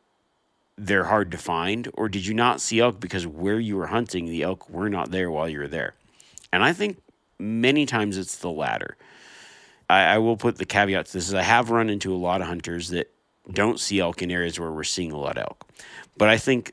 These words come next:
the same principle applies, is they're looking in the wrong places or in the wrong way.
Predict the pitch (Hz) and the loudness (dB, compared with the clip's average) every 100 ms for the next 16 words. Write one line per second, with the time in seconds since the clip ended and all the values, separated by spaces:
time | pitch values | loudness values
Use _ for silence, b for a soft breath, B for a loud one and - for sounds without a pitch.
0 | - 104 107 98 - 113 110 113 113 101 | -10 -2 0 0 0 2 4 4 2 -2
1 | B B B B B B B - 127 113 | B B B B B B B 4 4 4
2 | 110 101 87 120 120 123 104 90 95 92 | 2 0 2 4 4 4 0 -2 -2 0
3 | 98 117 - 107 104 92 85 85 80 76 | -2 -2 -2 0 0 -2 -2 -2 -4 -6
4 | - 95 - 117 110 92 87 80 76 71 | -4 -2 0 -2 -2 -2 -6 -8 -8 -4
5 | 71 73 65 67 | -4 -4 -6 -6